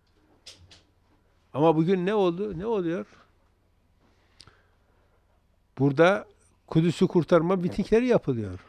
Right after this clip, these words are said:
Ulan kardeşim, hele sen şu bir Müslüman ol da önce, ondan sonra bir bakalım. Ya, ne demek Kudüs'ü kurtarmak? Ne demek Mekke'yi kurtarmak? Senin Müslüman olman lazım. Yani hep böyle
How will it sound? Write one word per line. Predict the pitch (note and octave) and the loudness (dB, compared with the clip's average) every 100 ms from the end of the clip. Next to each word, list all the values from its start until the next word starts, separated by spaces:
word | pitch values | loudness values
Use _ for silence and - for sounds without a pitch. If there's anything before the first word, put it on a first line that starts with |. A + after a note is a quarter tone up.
| - _ _ _ _ _ _ - | -20 _ _ _ _ _ _ -6
Ulan | A#2 C3 | -2 -2
kardeşim, | - B2+ G3 - F3 | 0 0 -2 -2 -2
hele | E3 | -2
sen | - D#3 | -4 -6
şu | - D#3 | -6 -8
bir | |
Müslüman | D3+ C#3+ - F3+ A3 | -8 -10 -12 -10 -8
ol | A3 | -8
da | G3+ | -8
önce, | E3 D#3+ | -8 -10
ondan | F#3 F3 G3 | -10 -8 -8
sonra | F#3+ D3+ | -8 -10
bir | C3 | -10
bakalım. | A#2 A2+ G#2+ _ _ _ _ _ _ _ _ _ _ _ _ _ _ _ _ - | -12 -14 -16 _ _ _ _ _ _ _ _ _ _ _ _ _ _ _ _ -12
Ya, | A#2 C3+ | -6 -6
ne | A#2 D#3+ | -4 -2
demek | G#3 F3+ | -2 -2
Kudüs'ü | - C3 B2 - | -4 -10 -10 -12
kurtarmak? | A2+ - G#2+ G2 - | -12 -12 -14 -14 -6
Ne | C3+ D3 | 0 4
demek | F#3+ F#3 - | 6 4 2
Mekke'yi | D3+ - B2+ | -2 0 -2
kurtarmak? | - A2 A#2 A2 | -2 -8 -6 -6
Senin | - D3+ B2 | -4 -4 -2
Müslüman | B2 - D3+ G#3 | -4 -2 0 2
olman | C3+ G2+ F#2 | 0 -4 -12
lazım. | E2+ D#2 - _ _ _ _ _ _ _ _ _ _ _ _ _ _ _ _ _ _ _ _ _ _ _ _ _ _ _ _ _ _ _ _ _ - | -16 -20 -20 _ _ _ _ _ _ _ _ _ _ _ _ _ _ _ _ _ _ _ _ _ _ _ _ _ _ _ _ _ _ _ _ _ 0
Yani | F3 G3 F3 | 2 6 6
hep | A#3+ - | 4 8
böyle | A3+ F#3 C4 | 8 8 4